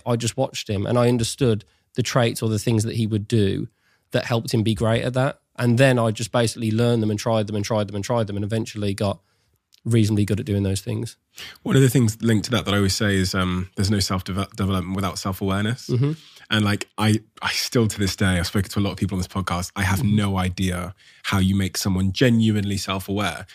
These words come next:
Speaker 2: And when
Speaker 1: Yeah.
Speaker 2: I was, and when you're talking there about sitting down and writing a list of my goods and bads,
Speaker 1: Mm-hmm.
Speaker 2: how do we know that our own, like, delusion and a-, ego isn't writing that list on our behalf?
Speaker 1: I mean, you could ask someone else to do it.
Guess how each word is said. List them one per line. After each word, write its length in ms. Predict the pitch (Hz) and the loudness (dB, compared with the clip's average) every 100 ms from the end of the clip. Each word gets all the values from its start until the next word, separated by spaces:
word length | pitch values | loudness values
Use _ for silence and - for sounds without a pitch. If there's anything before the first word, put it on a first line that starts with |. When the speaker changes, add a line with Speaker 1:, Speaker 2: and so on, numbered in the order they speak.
| - | -18
Speaker 2:
And 200 | 190 135 | -2 4
when 100 | 120 | 6
Speaker 1:
Yeah. 60 | 123 | 6
Speaker 2:
I 40 | |
was, 200 | 117 110 - | 4 0 0
and 120 | 113 | 2
when 100 | 120 | 4
you're 80 | 113 | 4
talking 340 | 117 104 101 | 2 0 0
there 160 | 101 98 | 0 0
about 280 | 90 92 | -2 -4
sitting 300 | - 110 98 | 0 0 2
down 280 | 95 104 95 | 0 0 0
and 100 | 95 | -2
writing 300 | 101 98 - | -2 -4 -2
a 40 | 98 | -2
list 320 | 101 - - | 0 -2 -4
of 240 | 98 92 | -4 -4
my 140 | - 104 | -4 -2
goods 240 | 95 95 | -2 -4
and 100 | 101 | -4
bads, 420 | 92 110 82 98 123 | -2 -2 -2 -4 0
Speaker 1:
Mm-hmm. 160 | 127 147 - - - | 0 -2 -8 -20 -8
Speaker 2:
how 160 | - 139 | 2 4
do 60 | |
we 140 | 143 135 | 6 8
know 220 | 127 127 | 8 6
that 120 | 104 | 4
our 220 | 107 104 | 0 2
own, 140 | 107 104 | 4 4
like, 400 | 104 98 87 - - 120 - | 2 0 -4 -8 -18 -16 0
delusion 520 | 110 104 104 95 104 | 4 6 6 4 2
and 140 | 98 101 - | 0 -2 -4
a-, 140 | 107 - | -6 -2
ego 380 | 113 104 98 95 | 2 2 2 0
isn't 380 | 92 104 110 98 | 0 2 2 2
writing 400 | 101 101 - 104 | 2 0 0 -2
that 100 | 92 | -2
list 220 | 101 - | -2 -2
on 60 | 120 | -2
our 120 | 104 | 0
behalf? 500 | 98 113 139 156 - 196 156 | 0 0 0 -4 -10 -14 -4
Speaker 1:
I 40 | |
mean, 120 | 123 | 0
you 80 | 113 | 0
could 100 | 110 | 0
ask 140 | 135 | -2
someone 200 | - 110 | -2 0
else 220 | 101 113 - | 0 -2 -4
to 60 | |
do 100 | 101 | -6
it. 200 | 90 - | -8 -8